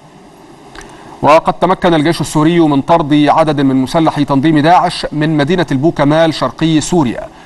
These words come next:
وأفاد ناشطون بأن الجيش سيطر على كامل المدينة بعد طرد التنظيم من شمال وغربها.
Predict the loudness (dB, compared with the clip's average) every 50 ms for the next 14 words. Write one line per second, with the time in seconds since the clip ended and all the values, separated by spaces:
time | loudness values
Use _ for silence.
0 | -20 -20 -20 -20 -18 -10 -10 -6 -2 0 0 2 2 0 0 -2 -4 -6 -4 -2
1 | 0 0 0 2 0 0 0 0 0 0 0 0 -2 -2 -2 -4 -4 -2 -2 0
2 | 2 2 4 4 4 4 2 0 0 0 0 0 0 0 0 0 0 0 0 0
3 | -2 -2 -2 -2 -2 -2 -2 -2 -2 -2 -2 0 0 -2 -2 -2 -6 -4 -4 -2
4 | -2 -2 0 0 0 2 2 2 0 0 -4 -4 -2 0 0 2 2 2 2 2
5 | 2 2 0 0 0 0 0 0 -2 -2 -8 -10 -12 -14